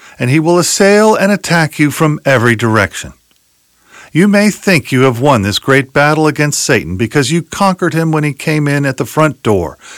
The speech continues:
and talked to you about laying up treasures on earth. But before you are aware of it, you will find he has come in through the back door and is causing you to have anxious concern about these things.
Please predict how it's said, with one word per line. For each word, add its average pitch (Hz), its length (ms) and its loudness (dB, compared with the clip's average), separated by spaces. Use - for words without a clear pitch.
and 143 180 -2
talked - 340 -2
to 139 60 -2
you 117 120 2
about 107 260 2
laying 117 380 0
up 117 180 -4
treasures 95 480 -2
on 107 320 -2
earth. - 400 -4
But 123 160 0
before 175 440 2
you 247 180 0
are 170 180 4
aware 110 280 0
of 67 140 -10
it, - 220 -20
you 120 100 0
will 156 140 2
find 104 520 -2
he 135 140 -2
has 120 120 0
come 151 280 -2
in 147 140 0
through 147 180 -2
the 147 120 0
back 170 400 0
door - 300 -10
and 107 100 -2
is 120 140 0
causing 147 500 0
you 135 140 2
to 123 100 -2
have 120 300 -2
anxious 131 420 -2
concern 110 580 -2
about 95 340 -4
these 101 280 -6
things. - 560 -6